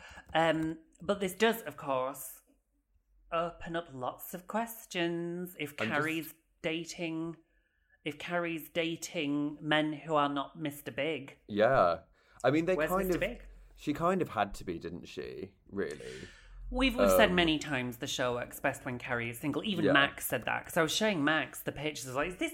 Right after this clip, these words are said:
Speaker 1: this man?" And, and then we figured out it wasn't. They, or rather, they clarified it wasn't.
Speaker 2: So the
Speaker 1: But, um,
Speaker 2: actor, the actor is
Speaker 1: mm-hmm.
Speaker 2: called John Tenney, this new man.
Speaker 1: Who is she?
Speaker 2: Who
Speaker 1: Who
Speaker 2: is she?
Speaker 1: Where did you find her?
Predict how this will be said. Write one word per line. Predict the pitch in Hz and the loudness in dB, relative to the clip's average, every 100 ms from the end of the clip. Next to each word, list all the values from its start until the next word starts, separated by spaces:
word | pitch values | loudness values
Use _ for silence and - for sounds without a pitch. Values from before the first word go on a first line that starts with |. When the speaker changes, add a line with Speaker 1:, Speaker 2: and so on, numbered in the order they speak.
| - 165 | -8 -8
Speaker 1:
this | 208 226 - | -6 -6 -4
man?" | 202 165 113 | -2 -2 -4
And, | 110 127 - | -8 -10 -10
and | 135 120 120 - - - | -8 -6 -8 -14 -16 -10
then | 123 | -8
we | 117 | -8
figured | 139 120 | -8 -6
out | 123 | -6
it | 127 | -4
wasn't. | 117 127 - - - - - - | -6 -6 -16 -20 -20 -20 -20 -10
They, | - | -6
or | - 151 | 2 6
rather, | 139 131 131 | 6 6 2
they | 120 | -2
clarified | - 151 143 139 127 117 | 0 4 6 4 0 -2
it | 123 | -4
wasn't. | 127 - 139 139 - - - - - - - - _ | -8 -8 -12 -16 -20 -20 -20 -20 -20 -20 -20 -20 _
Speaker 2:
So | - 120 | -2 0
the | 127 | 2
Speaker 1:
But, | 123 165 | 4 4
um, | 190 | 4
Speaker 2:
actor, | 185 90 73 107 - - | 4 4 2 -2 -8 -12
the | 110 - | -4 0
actor | 117 - 113 101 | 0 0 -4 -2
is | 95 | -2
Speaker 1:
mm-hmm. | 151 | -2
Speaker 2:
called | 98 92 - | -2 -4 -2
John | 110 101 101 | 0 2 -2
Tenney, | - 107 104 71 73 - | -6 -6 -4 -6 -8 -12
this | - - | -14 -8
new | 90 87 | -6 -6
man. | 69 64 69 - _ _ _ _ - - _ - _ _ _ - _ - - | -6 -8 -10 -14 _ _ _ _ -20 -20 _ -20 _ _ _ -20 _ -20 0
Speaker 1:
Who | 302 294 - - | 2 2 -4 -4
is | - | 2
she? | 330 - 240 - - - - | 4 4 2 -4 -14 -20 -8
Speaker 2:
Who | 107 135 | 2 6
Speaker 1:
Who | 339 143 | 6 6
Speaker 2:
is | 156 - | 2 -2
she? | - - | 2 8
Speaker 1:
Where | 440 | 8
did | - - | 8 -2
you | 392 | -4
find | - 427 440 440 415 | 8 12 12 12 4
her? | - 214 | 0 -4